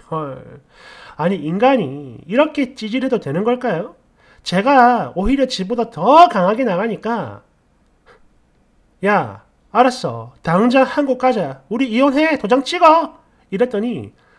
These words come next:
막 우물쭈물 가지도 못하고.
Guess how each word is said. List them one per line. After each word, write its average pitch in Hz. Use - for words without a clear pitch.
막 131
우물쭈물 240
가지도 226
못하고. 180